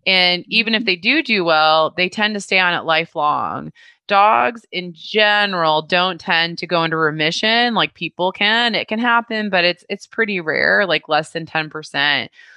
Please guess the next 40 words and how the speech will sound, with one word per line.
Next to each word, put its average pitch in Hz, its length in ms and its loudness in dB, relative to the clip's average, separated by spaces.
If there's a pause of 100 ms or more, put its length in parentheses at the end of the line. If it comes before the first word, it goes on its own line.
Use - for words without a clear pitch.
(140)
So 196 340 2 (100)
that, 240 380 4
all 247 280 6
that 269 200 2
communication 185 800 -2
is 147 100 -10
so 202 360 0
important 165 680 -2
for 127 120 -2
owners 165 400 -2
to - 160 -10
know. 165 560 2 (440)
And 190 180 0
sometimes 277 360 2
they 226 60 2
come 202 220 0
to 185 60 -4
see 233 260 0
me 220 160 4
and 180 100 0
they're 175 80 2
like, 165 120 2
"I 226 120 4
just 262 120 -4
want 226 120 0
an - 60 -4
allergy 233 380 2
test." 147 560 -2 (340)
But 202 200 0
then 214 240 2
we 208 80 -2
have 208 160 2
to 202 60 -18
take 208 140 -2
a 202 60 0
step 196 260 -2
back 214 240 0
and 196 160 -8
say, 180 320 0
"But 202 600 4